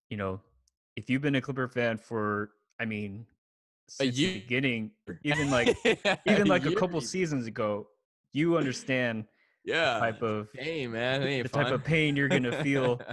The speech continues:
Speaker 2: <laughs>
Speaker 1: because it's gonna be, it's gonna be the highest of highs and just, like,
Speaker 2: Yeah.
Speaker 1: the lowest of lows.
Speaker 2: Bad as it gets, man.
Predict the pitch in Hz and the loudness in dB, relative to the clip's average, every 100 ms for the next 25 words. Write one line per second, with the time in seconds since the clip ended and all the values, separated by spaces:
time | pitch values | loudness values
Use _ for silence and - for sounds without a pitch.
0 | - _ _ _ - 127 - 131 120 - | -14 _ _ _ -8 -6 0 0 0 -6
1 | - 117 - 139 123 120 120 117 - 123 | -14 -12 -4 -2 -2 -2 -4 -6 -10 -10
2 | - 135 117 113 113 110 - 131 147 147 | -8 -8 -6 -6 -6 -6 -2 2 2 0
3 | - 127 127 131 135 139 135 139 - 123 | -4 -6 -2 -2 0 -2 -6 -12 -14 -8
4 | 110 104 113 - - 104 - - 104 101 | -8 -8 -10 -12 -6 -6 -6 -10 -10 -4
5 | 117 131 127 - 123 107 110 107 107 107 | -2 0 -2 -6 -10 -8 -6 -6 -6 -4
6 | 113 127 127 120 110 101 90 101 98 98 | 0 0 0 -4 -6 -8 -8 -10 -10 -12